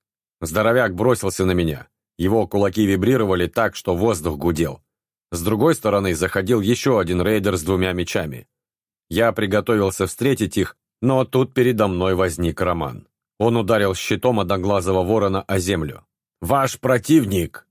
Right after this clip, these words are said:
я!" Роман не стал ждать удара. Он ударил краем щита одноглазого ворона о землю,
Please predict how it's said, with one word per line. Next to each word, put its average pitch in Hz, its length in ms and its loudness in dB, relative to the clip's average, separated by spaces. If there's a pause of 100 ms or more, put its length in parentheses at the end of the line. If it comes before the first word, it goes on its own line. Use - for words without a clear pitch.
я!" 85 600 -2 (720)
Роман 117 400 2
не 127 80 0
стал 120 340 0
ждать 82 320 -2
удара. 82 420 -2 (280)
Он 139 180 2
ударил 110 420 2
краем 101 340 0
щита 104 440 -2
одноглазого 90 720 0
ворона 92 400 0
о 87 160 -4
землю, 101 460 0